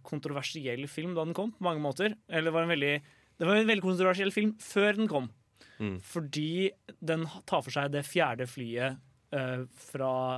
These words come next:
Speaker 1: eh, ellevte september, som krasjet i, eh, en
Speaker 2: Pennsylvania,
Speaker 1: åker i
Speaker 2: var det.
Speaker 1: Pensil-, Pennsylvania.
Speaker 2: Mm.
Speaker 1: Og den kom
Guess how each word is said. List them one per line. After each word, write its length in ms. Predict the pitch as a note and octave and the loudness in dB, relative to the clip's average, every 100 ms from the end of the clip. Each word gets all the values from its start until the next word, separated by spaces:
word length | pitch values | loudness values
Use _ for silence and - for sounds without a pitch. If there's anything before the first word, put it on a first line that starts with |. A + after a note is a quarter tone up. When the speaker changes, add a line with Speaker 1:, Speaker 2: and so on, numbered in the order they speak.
| - | -6
Speaker 1:
eh, 420 | - C3 B2 B2 B2 - | -10 -8 -8 -12 -14 -6
ellevte 340 | D3+ B2 C3 | -4 -4 -8
september, 480 | B2 - C3 B2+ F#3 - _ _ _ - _ _ _ | -10 -6 -4 0 -2 -4 _ _ _ -20 _ _ _
som 460 | - - D3 C#3+ C#3+ - | -8 2 2 2 -2 -2
krasjet 640 | D3+ C#3 - B2 - - _ | -2 -2 -4 -6 -10 -16 _
i, 400 | C3 A#2+ A#2 A#2 | -6 -4 -4 -4
eh, 240 | A#2 A#2 | -4 -6
en 20 | - C#3 | -6 -4
Speaker 2:
Pennsylvania, 540 | B2+ - G#2 G#2 G2+ | -2 -2 0 0 -2
Speaker 1:
åker 20 | A2+ | -2
i 80 | |
Speaker 2:
var 80 | A2 | -4
det. 60 | B2 | -6
Speaker 1:
Pensil-, 240 | A#2 C#3+ - | -6 -10 -6
Pennsylvania. 680 | C3+ B2 C3 A#2+ A2 A#2 C3 | -6 -4 -6 -6 -6 -8 -8
Speaker 2:
Mm. 160 | A2 A#2 _ _ _ - - - _ _ _ | -10 -14 _ _ _ -20 -20 -20 _ _ _
Speaker 1:
Og 280 | D3 D#3+ F3 - _ _ _ _ _ _ - - | 2 4 2 -4 _ _ _ _ _ _ -18 -4
den 220 | D3+ E3 | -2 -2
kom 280 | - D3+ | 0 0